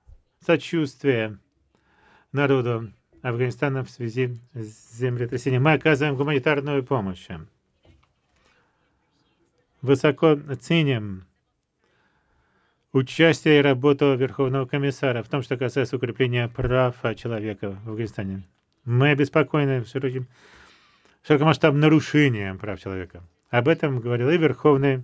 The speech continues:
комиссар, и другие спецдокладчики, и организации гражданского общества. Обеспокоены серьезными ограничениями в области прав человека, именно женщин и девочек,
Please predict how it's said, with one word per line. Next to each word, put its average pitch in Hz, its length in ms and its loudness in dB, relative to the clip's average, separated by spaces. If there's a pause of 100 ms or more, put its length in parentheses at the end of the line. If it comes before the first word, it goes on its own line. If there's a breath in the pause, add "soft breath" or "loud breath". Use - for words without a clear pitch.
комиссар, 127 360 -2
и 143 180 -4
другие 123 640 0 (280 soft breath)
спецдокладчики, 117 880 -4 (380 soft breath)
и 139 40 -2
организации 131 520 -2
гражданского 120 440 -6
общества. 87 320 -16 (1400)
Обеспокоены 135 1120 0 (240)
серьезными 123 680 -2
ограничениями 135 580 -2
в 113 40 -8
области 110 340 -8
прав 131 380 0 (680)
человека, 120 720 -2 (540)
именно 160 440 0
женщин 120 580 -6
и 127 140 -2
девочек, 110 460 0